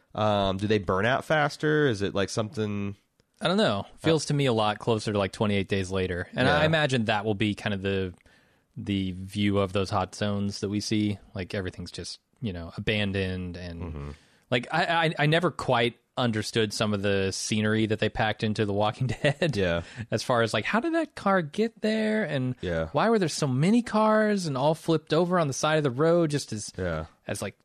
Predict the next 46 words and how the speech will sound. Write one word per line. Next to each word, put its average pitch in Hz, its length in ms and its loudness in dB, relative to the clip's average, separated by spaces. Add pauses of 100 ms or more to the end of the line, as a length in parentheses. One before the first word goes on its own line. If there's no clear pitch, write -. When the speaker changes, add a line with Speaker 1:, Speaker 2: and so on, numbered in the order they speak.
(160)
Speaker 2:
a - 40 -20
single 185 400 0
car? 160 380 2
How 165 140 2
do 156 40 4
you 117 80 -2
flip 185 320 0
it 196 120 4
unless 120 220 0
you're 101 100 -2
Lori? 202 400 4
Like, 123 240 0
Speaker 1:
<laughs> 120 200 0
Yeah, 202 120 4 (120)
well, 107 200 4
there 117 140 4
you 120 80 2
go. 147 220 2
Speaker 2:
Yeah. 165 480 2 (320)
Speaker 1:
I 143 80 2
think 185 160 2
Barbara 117 340 2
could 95 140 -4
figure 98 200 0
out 92 60 4
how 90 60 4
to 85 80 0
flip 95 220 -2
that 85 180 0
car. 87 340 -2 (240)
Speaker 2:
Uh, 214 80 0 (180)
maybe, 202 340 4
yeah, 156 520 4
if 131 100 0
she's 123 180 0
being 120 260 2
menaced 110 300 4
Speaker 1:
Spears, 101 420 6
Speaker 2:
by 156 40 4
Speaker 1:
Spears 147 440 2
could 113 140 -4
flip 104 240 0
it. 110 180 2 (440)
You - 120 -14
Speaker 2:
Uh-huh. 120 200 2 (140)
Speaker 1:
know? 113 160 0